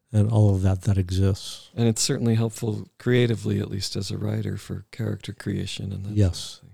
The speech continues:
Speaker 1: absolutely.
Speaker 2: Yeah.
Speaker 1: Well, and again, um, because your book is not published yet, the one that you wrote about, uh, child abuse and all of that,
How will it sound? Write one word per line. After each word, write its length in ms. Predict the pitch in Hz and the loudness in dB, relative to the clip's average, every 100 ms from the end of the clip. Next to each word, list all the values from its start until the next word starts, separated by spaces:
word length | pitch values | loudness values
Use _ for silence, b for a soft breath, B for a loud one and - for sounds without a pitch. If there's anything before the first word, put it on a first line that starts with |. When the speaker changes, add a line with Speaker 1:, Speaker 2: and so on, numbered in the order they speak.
| _ | _
Speaker 1:
absolutely. 580 | 113 113 - 104 107 98 90 b b | 4 4 4 2 2 0 -2 b b
Speaker 2:
Yeah. 60 | 98 b b | -20 b b
Speaker 1:
Well, 180 | - 120 | 6 6
and 160 | 123 117 | 8 6
again, 480 | 110 120 117 110 117 | 8 8 8 6 2
um, 460 | 147 110 104 104 - _ _ _ _ _ _ _ _ _ - 123 _ _ | 4 6 6 4 -2 _ _ _ _ _ _ _ _ _ -20 -20 _ _
because 460 | 120 - 123 104 - | 2 8 8 6 4
your 180 | 113 104 | 4 6
book 240 | 113 - | 4 4
is 180 | 107 - | 4 4
not 160 | 104 90 | 0 2
published 460 | 165 139 104 - | 2 4 2 2
yet, 300 | 104 113 - | 2 2 0
the 80 | - | 0
one 140 | 104 | 2
that 180 | 104 95 | 2 2
you 80 | 110 | 4
wrote 240 | 101 104 | 6 6
about, 460 | 104 92 92 98 - b b b b b b b | 6 6 4 2 -2 b b b b b b b
uh, 260 | 107 92 90 - _ _ _ _ _ - | 4 6 4 -2 _ _ _ _ _ 2
child 280 | 113 101 | 6 6
abuse 300 | 101 101 98 | 6 2 2
and 100 | - | 2
all 200 | 98 95 | 2 2
of 80 | 90 | 2
that, 240 | 95 95 | 2 2